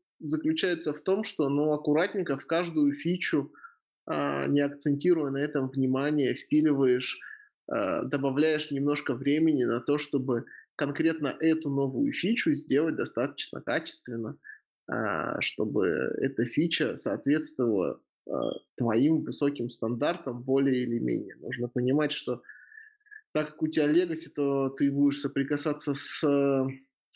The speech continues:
менее качественным кодом, но хотя бы новый качественный код и то, что вокруг него более или менее, э, писать, э, на более высоком качественном уровне, покрывать тестами, писать для этого интеграционные тесты и так далее.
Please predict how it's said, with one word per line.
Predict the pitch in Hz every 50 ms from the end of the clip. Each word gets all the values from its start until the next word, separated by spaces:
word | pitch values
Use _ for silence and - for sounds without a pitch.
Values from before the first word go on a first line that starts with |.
| - - -
менее | 143 175 233 370 466 427 359 294
качественным | 226 202 180 170 - - - 151 143 135 139 135
кодом, | 139 135 131 127 117 113 113 127
но | 160 202
хотя | - 208 180 - 185 190
бы | 170 151 139
новый | 131 143 190 269 349 349 285 -
качественный | 175 151 147 147 - - - - 139 135 131 131 131
код | - 139 135 135 135
и | -
то, | - - 143
что | 139 147 - - 127 127
вокруг | 131 127 - - - 269 320 - - -
него | 185 170 156 151 151 143
более | 131 123 143 147 139 135 131 127 127
или | 127 131
менее, | 135 156 226 339 349 330 277 190 - - - - - - - - - - - _ _ _ - -
э, | 50 50 50 -
писать, | - - - - 123 135 - 320 320 - - -
э, | - - 95 85 71 67 - - - - - -
на | 135 - -
более | 120 135 170 233 311 311 175
высоком | 131 123 - - 185 214 - - 151 123
качественном | - 123 156 160 - - - - 107 101 -
уровне, | - 131 143 147 131 127 127 131
покрывать | - - - - - - 127 165 233 254 - - -
тестами, | - 113 127 127 - _ 127 123 120 -
писать | 139 - 135 - 165 190 196
для | 175 139 143
этого | 165 160 180 170 170
интеграционные | 170 170 - 147 139 147 147 - - - 127 123 120 117 117 117 120 113 110
тесты | - - 50 - - - _ - - 269
и |
так | 269 320 269 160 139
далее. | 127 104 76 - - -